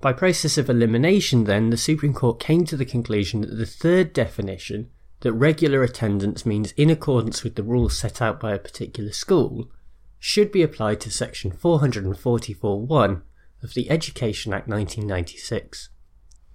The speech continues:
While this may appear draconian at first, Lady Hale also pointed out that the Crown Prosecution Service have a great degree of discretion when deciding whether to prosecute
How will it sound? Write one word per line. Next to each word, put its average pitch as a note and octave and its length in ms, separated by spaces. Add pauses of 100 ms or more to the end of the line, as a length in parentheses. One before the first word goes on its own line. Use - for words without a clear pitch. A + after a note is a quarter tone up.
(120)
While C#3 140
this C#3+ 200
may C#3+ 180
appear B2+ 300
draconian B2+ 640
at A2+ 80
first, A2+ 280
Lady D#3 260
Hale C#3 220
also D#3+ 300
pointed A#2+ 400
out B2 320
that A2+ 180
the B2+ 180
Crown F3 340
Prosecution B2+ 720
Service E3 760 (340)
have B2+ 260
a C3 180
great F#3 260
degree C#3+ 300
of A#2 100
discretion A2+ 640
when A2 200
deciding A#2 600
whether C3+ 280
to A#2+ 240
prosecute - 640